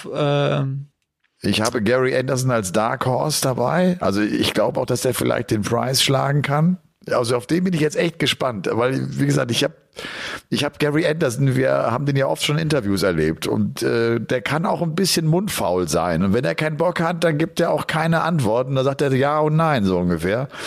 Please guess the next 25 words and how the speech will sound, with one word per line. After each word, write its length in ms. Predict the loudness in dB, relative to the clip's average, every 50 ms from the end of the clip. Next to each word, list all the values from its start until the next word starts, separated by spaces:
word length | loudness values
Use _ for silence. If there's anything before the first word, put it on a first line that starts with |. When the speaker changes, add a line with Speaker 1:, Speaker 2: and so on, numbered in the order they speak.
| -8 -8 -8 -8 -10 -12 -16 -6 -2 0
Speaker 2:
Der 160 | 0 0 0
ist 180 | 0 -2 -2
einfach 380 | -2 -2 -4 -2 -2 -4 -4 -4
echt 260 | -2 -2 -2 -2 -2
gut 200 | -2 -2 0 0
gelaunt, 460 | 0 0 0 0 0 0 -2 -4 -4 -4
so. 180 | -2 -2 0
Der, 140 | 0 2 2 2
Speaker 1:
Ja. 60 | 2
Speaker 2:
der 120 | 2 0 0
hat 180 | -2 -4 -4
Bock, 360 | -4 -2 -2 -2 -4 -8 -10 -14 _ -4
der 160 | -2 -2 0
hat 200 | -2 -2 -2 -2
Spaß 380 | -2 -2 -2 -2 -2 0 0 0
am 160 | 0 2 2
Leben 400 | 4 2 2 2 2 0 0 0 0
und 200 | 0 0 0 0
der 120 | 0 0
hat, 380 | -2 -4 -6 -10 -10 -6 -2 0
der 160 | 0 0 0
weiß, 540 | 0 0 0 0 0 0 0 -2 -2 -4 -8
weil 300 | -6 -4 -2 0 0 0
er 140 | 0 0 -2
weiß, 600 | -4 -4 -2 -2 0 0 0 0 0 -2 -4